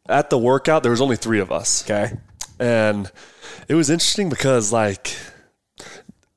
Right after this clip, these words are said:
Speaker 1: the first ten minutes, this was the w-, another strange thing to me, was all balance work.
Speaker 2: Okay.
Speaker 1: And almost, like, mobility.
Speaker 2: Okay,
Speaker 1: So
Speaker 2: yeah.
Speaker 1: it was like, stand on, how long can you stand on one leg?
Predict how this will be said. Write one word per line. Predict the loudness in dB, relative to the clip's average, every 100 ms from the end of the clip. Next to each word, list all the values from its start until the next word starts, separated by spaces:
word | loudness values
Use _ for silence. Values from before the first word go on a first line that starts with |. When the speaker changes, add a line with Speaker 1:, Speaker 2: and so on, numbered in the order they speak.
| _
Speaker 1:
the | -4
first | 0 2 2
ten | 0 0 0
minutes, | 0 0 -2 -2 -2
this | -2 0
was | 0 0
the |
w-, | 0 0
another | 0 0 0
strange | 0 -2 -2
thing | -2 -4
to |
me, | -2 -2 -2 -6 -16 -18 -8
was | -2 2
all | 4 2 2
balance | 2 4 4 2 -2 -2
work. | 0 -2 -4 -14 -16 -16 -10
Speaker 2:
Okay. | -4 -2 -2
Speaker 1:
And | 0
almost, | 2 2 0 2
like, | 4 2 0 -8 -14 -20 -4
mobility. | 0 2 2 2 0 -4 -10 -20 _ -4
Speaker 2:
Okay, | 0 0
Speaker 1:
So | 2 2
Speaker 2:
yeah. | 4
Speaker 1:
it | 2
was | 2
like, | 2
stand | 2 2 2 2
on, | 2
how | 2 2
long | 4 2
can | -2
you |
stand | -2 0 2
on | 2 2
one | 0 2
leg? | 2 2 -2